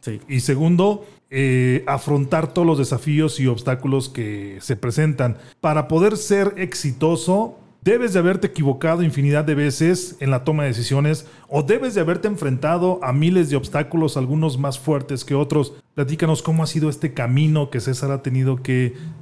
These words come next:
Speaker 2: que de-, desarrollar, que transcurrir a lo largo de estos doce años.
Speaker 1: Bueno, han sido muchos y los sigo enfrentando y me sigo equivocando. Sin embargo,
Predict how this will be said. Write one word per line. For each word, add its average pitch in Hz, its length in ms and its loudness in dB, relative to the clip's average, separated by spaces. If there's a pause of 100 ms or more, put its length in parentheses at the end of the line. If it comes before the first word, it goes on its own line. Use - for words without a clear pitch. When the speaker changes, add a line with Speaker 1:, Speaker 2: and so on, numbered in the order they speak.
(100)
Speaker 2:
que 123 240 2
de-, 131 200 -2
desarrollar, 127 840 0
que 131 400 0
transcurrir 127 800 0 (280)
a 123 80 -4
lo 117 80 2
largo 127 300 2
de 123 100 0
estos 120 260 -2
doce 120 240 -4
años. 104 360 -10 (400)
Speaker 1:
Bueno, 160 300 0
han 180 140 2
sido 165 220 2
muchos 240 640 2 (160)
y 156 140 0
los 139 160 0
sigo 175 200 4
enfrentando 160 560 0
y - 20 2
me 147 160 4
sigo 202 360 2
equivocando. 123 720 -2 (200)
Sin 165 280 2
embargo, 202 680 2